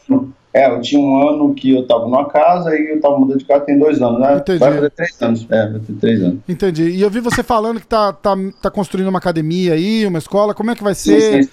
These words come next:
Speaker 1: isso
Speaker 2: Aon-,
Speaker 1: aí, é.
Speaker 2: aonde vai ser? Quando ficar
Speaker 1: Vai
Speaker 2: pronto?
Speaker 1: ser aqui na, na divisa de Winter Garden, de Yokoi e Windermere, né? Por aqui.
Speaker 2: Aham.
Speaker 1: Próximo. É.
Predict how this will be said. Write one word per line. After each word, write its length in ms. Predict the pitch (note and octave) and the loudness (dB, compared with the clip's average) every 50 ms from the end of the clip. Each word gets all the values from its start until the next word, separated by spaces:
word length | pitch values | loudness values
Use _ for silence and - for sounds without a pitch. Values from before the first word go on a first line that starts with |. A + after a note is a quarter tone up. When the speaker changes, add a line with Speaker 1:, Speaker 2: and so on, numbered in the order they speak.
| _ _ _ | _ _ _
Speaker 1:
isso 120 | - D3 C#3+ | 0 4 4
Speaker 2:
Aon-, 260 | C#3+ C#3+ C#3 C#3 D3 | 6 6 6 6 4
Speaker 1:
aí, 80 | D3+ | 4
é. 440 | - - _ _ - F3 F#3 F#3+ F#3+ | 0 -4 _ _ -2 2 4 6 6
Speaker 2:
aonde 200 | G#3 A3 F#3 F#3+ | 6 4 2 0
vai 140 | F3+ F3 D#3+ | -2 -2 -2
ser? 540 | - - - G#3 G#3+ A3 A3 G#3+ G#3 G3 - - | -4 -2 0 2 2 4 4 2 0 -2 -4 -2
Quando 260 | G3 G#3 G#3+ G#3 E3+ | -2 0 0 0 -4
ficar 200 | - - F#3 D#3+ | -6 -6 -6 -4
Speaker 1:
Vai 80 | - | -4
Speaker 2:
pronto? 160 | - F#3 G3 A3 | -2 0 2 4
Speaker 1:
ser 180 | F3+ F3 F3+ | 4 4 4
aqui 220 | E3+ E3+ E3+ - - - | 4 2 -2 -4 -6 0
na, 160 | F3 E3+ E3 | 2 2 4
na 140 | D#3+ D#3+ D#3 D3+ | 4 4 2 2
divisa 340 | D3 D3 D#3 E3+ E3 E3 | 0 -4 -4 -2 -2 -2
de 540 | D3+ D3 D#3+ D#3+ D#3 D3 C#3+ C#3+ C#3+ C#3 C3 C#3 | -2 0 2 2 2 4 4 4 4 4 4 2
Winter 260 | D3+ D#3 D3 D3 B2 | 0 2 2 0 2
Garden, 460 | C3 C#3+ D#3 E3 E3 D#3 E3 E3 D#3+ | 4 4 4 2 2 -2 -4 -4 -2
de 140 | D3 D3 D#3 | 0 2 2
Yokoi 480 | D#3 C#3 - - C#3+ C#3+ D#3 D#3+ D#3+ | 2 2 2 0 0 0 2 2 2
e 60 | D#3+ D3+ | 2 2
Windermere, 720 | C#3+ C#3+ D#3 D3+ D#3 D3+ D3 C#3 C#3 B2+ B2 A2 G#2 G#2 | 2 2 2 4 4 4 4 4 4 4 4 2 0 0
né? 260 | A2 A2+ A#2 A#2 A#2 - | 0 0 0 -2 -4 -4
Por 140 | - - A2+ | -4 -2 -2
aqui. 400 | A2+ A2+ - A2 G#2+ G#2 G2+ G2+ | -2 -2 -2 -2 -2 -2 -2 0
Speaker 2:
Aham. 200 | E3 E3 D#3 D3 D3+ | -2 -2 0 2 4
Speaker 1:
Próximo. 300 | - G2+ G2+ G2+ - _ _ _ _ _ _ _ _ _ _ - | 4 4 2 0 -2 _ _ _ _ _ _ _ _ _ _ -10
É. 300 | F#2+ F#2+ F#2 F2+ F2+ | -6 -2 -2 -2 -2